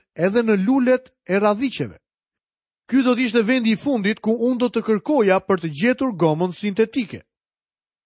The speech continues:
Por ja që Edisoni nuk ishte si unë dhe po e bënte këtë test.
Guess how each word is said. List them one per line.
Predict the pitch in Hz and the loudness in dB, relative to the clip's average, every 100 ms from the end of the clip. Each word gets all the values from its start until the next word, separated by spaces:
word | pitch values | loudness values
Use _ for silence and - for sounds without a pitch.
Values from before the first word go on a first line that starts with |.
| - | -6
Por | 139 | 0
ja | 175 233 | 2 2
që | 208 226 | 2 0
Edisoni | 214 - 269 185 185 - _ _ _ | 0 0 0 0 -4 -8 _ _ _
nuk | 120 139 | -16 -6
ishte | 240 226 247 | -4 -2 -2
si | 277 294 | 0 0
unë | 220 160 | 0 -2
dhe | 165 | 0
po | 180 | 0
e | 160 | 0
bënte | 151 262 254 254 | 0 0 0 -2
këtë | - 240 | -2 -4
test. | 160 104 - | -4 -6 -16